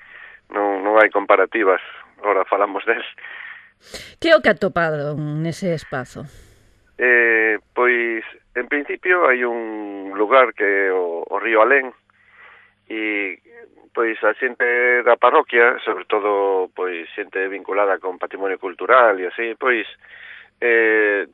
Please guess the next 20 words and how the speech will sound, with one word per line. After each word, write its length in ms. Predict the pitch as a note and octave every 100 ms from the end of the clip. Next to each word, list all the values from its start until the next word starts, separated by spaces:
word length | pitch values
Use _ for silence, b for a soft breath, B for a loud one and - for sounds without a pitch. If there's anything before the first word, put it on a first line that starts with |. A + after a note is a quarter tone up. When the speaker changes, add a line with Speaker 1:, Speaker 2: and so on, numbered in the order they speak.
| -
Speaker 1:
tiña 720 | C3 C3+ B2+ A2 G#2 F#2+ F#2
unha 240 | G#2 G#2
testemunha 560 | A2+ - G#2+ B2+ A#2+ A#2+
que, 560 | - G2 F2 D#2+ D2 -
que 160 | F2+
decía 240 | F2 A2 G#2
que 240 | A2 G2
os, 180 | F2+ E2+ - - -
os 160 | F#2+
vellos 320 | G#2 G#2+ A2+ -
do 160 | G#2+
lugar 320 | G2+ A2+ A#2 _ B B B
iban, 320 | A2+ A2+ A#2 G#2+ G2 E2+ D#2+ - _ -
se 80 | G#2
mandaban 480 | F#2+ G2+ A#2 G#2+ G#2
antiguamente 560 | G2+ A2 G#2 A2+ G#2
a 80 | A2
morrer 320 | F#2 G2+ G2+
ao 80 | F#2
monte. 400 | G2+ F#2+ E2